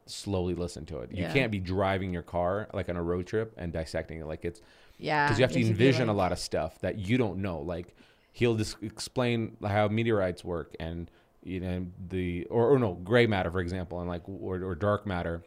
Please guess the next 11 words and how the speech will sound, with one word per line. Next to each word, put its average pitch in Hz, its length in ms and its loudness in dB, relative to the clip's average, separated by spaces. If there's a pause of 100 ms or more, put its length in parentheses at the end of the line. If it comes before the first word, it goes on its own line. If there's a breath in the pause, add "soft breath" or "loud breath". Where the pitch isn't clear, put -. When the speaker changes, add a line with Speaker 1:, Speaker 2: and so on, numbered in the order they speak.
(580)
Speaker 1:
which 85 260 -10 (100)
they 82 160 -4
have, 87 200 -8
space - 320 -6
has 101 120 -2
both 92 300 2
dark 78 200 -6
matter 85 180 -4
and 104 180 -4
gray 90 120 0
matter. 71 260 -8